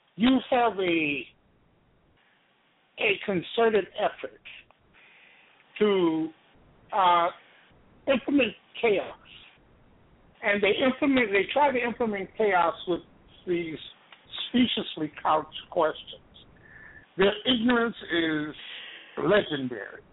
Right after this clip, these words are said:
Their bigotry is obvious. And when you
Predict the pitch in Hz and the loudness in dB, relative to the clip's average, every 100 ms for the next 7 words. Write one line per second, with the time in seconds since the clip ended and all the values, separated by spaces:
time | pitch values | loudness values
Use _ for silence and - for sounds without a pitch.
0 | _ - - - 165 160 127 220 247 240 | _ -20 -20 -2 2 2 0 0 2 2
1 | 175 233 220 160 156 147 143 139 - _ | 0 -2 0 0 -2 -2 -4 -8 -20 _
2 | _ _ _ _ _ _ _ _ _ _ | _ _ _ _ _ _ _ _ _ _
3 | _ _ _ _ _ _ _ _ - 208 | _ _ _ _ _ _ _ _ 2 2
4 | - 127 - - - - - _ _ - | 0 -10 -16 -20 -20 -20 -20 _ _ -20
5 | - _ _ - 175 196 233 | -20 _ _ -6 0 4 4